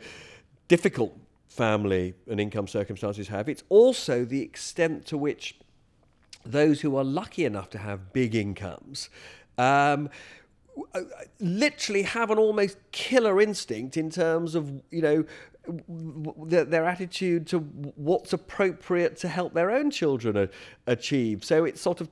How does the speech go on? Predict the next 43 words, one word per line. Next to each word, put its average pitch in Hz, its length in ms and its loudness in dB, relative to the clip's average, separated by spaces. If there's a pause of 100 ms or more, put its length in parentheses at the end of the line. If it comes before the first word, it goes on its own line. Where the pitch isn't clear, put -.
(140)
you 165 100 0
know, 156 120 6
not 190 180 2
only, 170 480 6 (280)
you 147 100 0
know, 127 240 2 (400)
getting 160 260 6
them 143 140 4
into 139 420 4 (100)
unbelievably 139 880 4
expensive, 117 920 -2 (300)
uh, 107 680 0 (200)
top - 280 -2
schools, 160 600 4
but - 140 -6
then, 135 240 0
you 143 80 0
know, 120 240 2 (340)
you 147 120 -2
know, 120 200 2 (300)
tutors 160 800 0
round 180 640 4
the 165 60 4
clock. 180 640 4
And, 180 100 2 (320)
you - 60 -2
know, 196 120 6
this 220 280 0
is, 226 200 -2 (440)
you 190 220 -2
know, 185 120 6 (140)
there 170 260 0
are 202 40 4
two 196 200 0
sides 240 460 2
to - 100 -4
the, 127 140 -2
pro-, 123 200 -4
the 131 100 -8
problem 120 180 -2
with 117 80 -2
social 113 300 -2
mobility. 107 500 -2